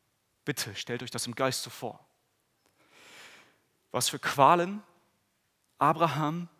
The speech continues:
gehabt haben muss, was für Zweifel und was für Ängste, diesen einzigen Sohn als Opfer zu geben.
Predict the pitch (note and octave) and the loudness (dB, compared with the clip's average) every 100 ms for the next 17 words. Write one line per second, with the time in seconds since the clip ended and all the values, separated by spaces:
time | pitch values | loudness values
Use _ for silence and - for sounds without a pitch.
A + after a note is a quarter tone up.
0 | _ B2+ A#2 C#3 - - - C3+ C3+ B2+ | _ -10 -4 -4 -6 -12 -4 -2 -2 -8
1 | G#2+ - - - _ _ _ _ _ _ | -8 -8 -10 -14 _ _ _ _ _ _
2 | _ _ _ _ _ _ _ _ A#2+ B2+ | _ _ _ _ _ _ _ _ -10 -8
3 | B2 - C3+ A2+ - G#2+ G#2 _ _ _ | -4 -4 -2 -6 -8 -16 -16 _ _ _
4 | _ _ _ _ _ _ _ _ _ _ | _ _ _ _ _ _ _ _ _ _
5 | _ - A#2 A#2+ D3 C#3+ C#3+ - - - | _ -18 -10 -8 -4 -2 -2 -4 -8 -18
6 | _ _ _ _ _ _ _ _ - - | _ _ _ _ _ _ _ _ -20 -20
7 | _ _ _ _ _ _ _ _ - D#3 | _ _ _ _ _ _ _ _ -4 0
8 | D#3+ F#3+ C3+ D3 - C#3 A#2+ B2 A2+ G2 | 0 0 0 -2 -2 -6 -6 -4 -6 -8
9 | G2+ _ _ _ _ _ _ _ _ _ | -18 _ _ _ _ _ _ _ _ _
10 | _ _ _ _ B2 A#2 - B2+ - A2 | _ _ _ _ -10 -8 -6 -8 -8 -12
11 | - G#2+ G#2 - | -12 -12 -16 -16